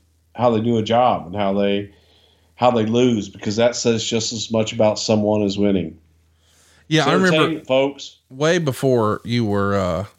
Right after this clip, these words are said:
Speaker 2: back in the wrestling business, you and I had that conversation when I was like, "Hey, what do you look for?" And you said, "Not a bunch of highlights, not a bunch of spots. Let me see you make a guy."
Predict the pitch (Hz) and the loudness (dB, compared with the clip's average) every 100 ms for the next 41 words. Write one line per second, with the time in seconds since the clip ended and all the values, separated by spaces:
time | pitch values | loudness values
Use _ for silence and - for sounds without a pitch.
0 | _ 107 113 113 101 98 120 123 - 101 | _ -4 -2 -2 -4 -2 -2 -2 -4 -4
1 | 101 95 80 82 - - 131 120 104 113 | -2 -4 -8 -10 -10 -4 0 2 2 0
2 | 104 95 113 98 95 - 104 - 92 98 | 0 -2 -2 -2 -2 -2 -2 -2 -4 -2
3 | 104 104 110 139 160 117 214 302 196 147 | -2 -2 -2 0 0 2 0 0 0 0
4 | 123 160 - 104 87 69 - _ _ _ | 0 -2 -4 -8 -8 -10 -14 _ _ _
5 | _ _ 104 107 113 - 98 - 104 143 | _ _ -4 -2 0 0 0 0 0 0
6 | 165 180 180 151 180 160 127 107 - 113 | 2 0 0 0 2 4 2 0 -4 0
7 | 123 143 156 139 117 139 151 113 90 - | 0 2 0 0 -2 0 2 0 -2 -6
8 | - - 123 143 - 147 113 123 123 101 | -8 -4 -4 -2 -2 -2 0 -2 -2 -6
9 | 92 92 | -6 -6